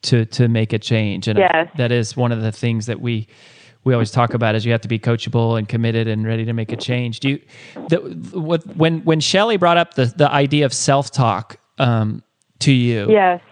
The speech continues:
Speaker 1: was it a total surprise to you? Like, did you realize that you were saying negative things, or was it you were
Speaker 2: No. <laughs>
Speaker 1: Okay. Was it
Speaker 2: No.
Speaker 1: you were aware
Speaker 2: It
Speaker 1: of
Speaker 2: was
Speaker 1: it?
Speaker 2: so, I've been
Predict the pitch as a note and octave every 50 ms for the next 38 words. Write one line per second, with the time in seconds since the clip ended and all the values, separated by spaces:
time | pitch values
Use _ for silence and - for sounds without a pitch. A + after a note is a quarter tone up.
0 | - D3 D3 E3 D#3 D#3 E3 D#3 D3+ C#3+ - - F#3+ G3 G3+ A3 G#3 - - F3
1 | - - D3 C#3 C3+ C#3 D3+ E3+ E3+ - - - F#3 F#3+ G3 G3+ F#3+ D#3+ C#3 -
2 | D#3 C#3+ D3+ D#3 D#3+ D3+ C#3+ D3 D#3 D#3+ E3 E3 D#3+ E3 E3 D3+ D#3 D#3+ D#3 D#3
3 | D3+ D#3 D3+ D3 D3+ C#3+ - - C#3+ C#3+ D3+ E3 F3 F3+ F3 F3+ F#3 F#3+ F#3+ G3
4 | F#3 F#3 - G3+ G3+ G3+ G#3 G#3 G#3+ G#3 G3+ - - - F3 D#3+ D#3+ D3+ D3+ D3
5 | D3 D3 C#3+ - - E3+ E3 E3 D3+ D3 C#3 C#3+ D3+ D3 - - E3 D#3 D#3 A3+
6 | A#3 A#3 A3+ G#3+ G3+ G3 F#3+ F#3+ G3 - - - B4 - - C#5+ C5+ - F5+ -
7 | - - D#5 - - - - - C#3 C#3+ D#3+ - - - - E4+ F4 - - -
8 | D#4 _ _ - C4 - _ - - C#4 _ - _ - - D3+ F3 F3 E3 F3+
9 | - A#3 A#3+ A#3 B3 B3+ B3+ C4+ G3+ F#3 F#3 - D#3 D#3+ D#3 C#3+ C3+ - D#4 D#4+
10 | E4 F4+ - - - G4 F4+ C4 - _ _ _ _ _ _ - D4 D4+ A#3 E4
11 | F#4+